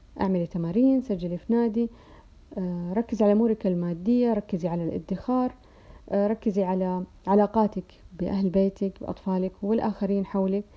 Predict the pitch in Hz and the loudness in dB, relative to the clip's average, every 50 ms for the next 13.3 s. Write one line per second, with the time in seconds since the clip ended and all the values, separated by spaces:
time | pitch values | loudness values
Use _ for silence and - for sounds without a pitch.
0 | - - - - - 196 208 247 247 247 220 190 196 185 165 151 165 180 - - | -20 -20 -14 -8 0 4 6 6 6 6 4 4 2 0 -2 -4 -8 -12 -14 -16
1 | - - - 208 202 208 202 196 185 185 196 208 220 233 233 - 180 170 165 165 | -20 -20 -6 -2 0 0 0 0 -2 -2 -4 -4 -4 -4 -4 -4 -4 -4 -6 -8
2 | - - - 165 185 202 196 - - - - - - - - - - - - - | -10 -12 -14 -14 -14 -14 -14 -14 -14 -16 -20 -20 -20 -20 -20 -20 -20 -20 -16 -10
3 | - 175 - - 214 208 196 185 - - - 269 294 311 285 - - 269 269 277 | -8 -6 -2 0 0 0 0 -2 -6 0 2 4 4 4 4 2 4 4 4 4
4 | 269 269 - - - - 202 220 220 202 175 165 151 151 - - - - - - | 2 0 -4 -10 -8 2 4 4 6 4 4 0 -6 -10 -12 -12 -14 -18 -20 -20
5 | - - - - - - - - - - - - - - - - - - - - | -20 -20 -20 -20 -20 -20 -20 -20 -20 -20 -20 -20 -20 -20 -20 -20 -20 -20 -20 -20
6 | - - - - - - - - - - - - - - - - - - - - | -20 -20 -20 -20 -20 -20 -20 -20 -20 -20 -20 -20 -20 -20 -20 -20 -20 -20 -20 -20
7 | - - - - - - - - - 302 392 349 320 285 247 233 233 240 233 - | -20 -20 -20 -20 -20 -20 -6 0 2 4 4 6 6 6 6 4 4 2 2 2
8 | 240 226 208 - - 170 170 170 170 175 180 160 175 160 - - - - - - | 2 2 2 0 -4 -6 -6 -4 -4 -4 -4 -6 -6 -10 -12 -12 -14 -14 -14 -18
9 | - - _ - - - - - 226 277 285 277 220 196 190 185 185 - - - | -20 -20 _ -20 -20 -16 -2 4 6 6 6 6 2 0 0 -2 -2 -6 -10 -16
10 | - 50 - 190 185 180 175 180 190 - - 262 220 202 208 208 - - 220 226 | -12 -6 -4 -2 -2 -2 -2 -4 -4 0 2 2 4 4 2 0 -2 -2 0 2
11 | 269 294 277 226 196 196 190 - 240 226 208 196 202 214 208 208 - - - 180 | 2 2 2 2 0 0 0 2 2 4 4 2 2 0 -2 -4 -8 -8 -6 -4
12 | 170 196 190 - - 170 165 170 165 196 190 180 160 165 165 165 170 156 - 202 | -2 -2 -2 -2 -4 -6 -6 -2 -2 0 0 0 -2 -4 -6 -6 -6 -6 -6 -6
13 | 190 - - 170 160 | -6 -6 -6 -8 -8